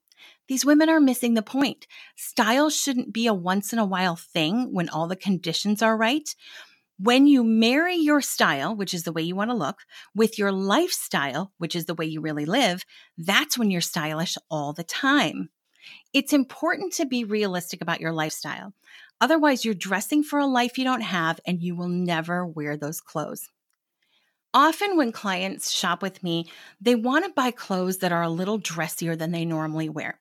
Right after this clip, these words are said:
I get it. They're investing a lot of money. They feel like they should put together this should wardrobe, and it's an opportunity for reinvention to do a little bit better.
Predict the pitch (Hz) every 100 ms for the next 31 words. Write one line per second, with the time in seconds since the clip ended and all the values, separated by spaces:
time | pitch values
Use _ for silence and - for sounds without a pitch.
0 | - 180 185 185 185 247 - 165 160 156
1 | 160 - 160 156 147 156 196 226 240 240
2 | 202 160 - 165 165 - 151 - 170 165
3 | - 170 165 165 160 156 - - - -
4 | _ - - - 214 220 208 208 208 208
5 | 202 202 202 - - - 190 185 180 175
6 | - 208 220 208 202 190 185 185 185 170
7 | 165 160 151 143 147 - 156 156 147 160
8 | 165 156 156 160 165 - 170 143 - -